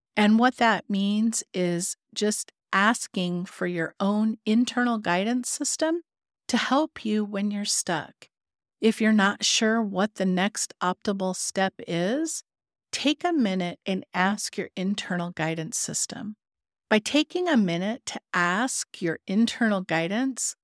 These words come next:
"What is the next optimal step?" and then to see how the answer comes to you, it is so much fun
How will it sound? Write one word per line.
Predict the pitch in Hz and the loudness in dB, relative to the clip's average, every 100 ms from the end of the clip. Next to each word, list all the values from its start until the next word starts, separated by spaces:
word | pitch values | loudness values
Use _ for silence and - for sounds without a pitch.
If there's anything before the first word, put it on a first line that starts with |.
| _ _ | _ _
"What | 175 190 269 - | 0 2 2 0
is | 233 220 - | -2 -2 -2
the | 190 | -2
next | 180 175 202 - - - | -2 -2 -4 -6 -10 -10
optimal | 175 175 - 185 170 160 | -10 -10 -6 -4 -4 -4
step?" | - - 160 240 320 _ _ _ _ _ _ _ _ | -6 -4 -2 -2 -6 _ _ _ _ _ _ _ _
and | 214 226 233 | 2 4 4
then | 247 240 214 - _ _ _ _ _ - | 4 2 0 -8 _ _ _ _ _ -6
to | 233 | -4
see | - - 262 262 277 | -4 -2 0 2 2
how | 285 - 233 226 240 | 0 2 6 6 6
the | 226 185 - | 2 -2 -2
answer | 180 208 214 226 202 | -2 0 0 -2 -2
comes | - - 180 208 - | -4 -6 -4 -4 -6
to | - | -4
you, | 247 262 285 311 _ _ _ _ _ | -4 -2 -2 -4 _ _ _ _ _
it | 277 269 | 0 2
is | 247 | -2
so | - - - 269 | -4 -6 0 2
much | 320 330 277 - | 2 0 -2 -4
fun | - 208 202 214 254 269 | 2 2 2 0 0 -2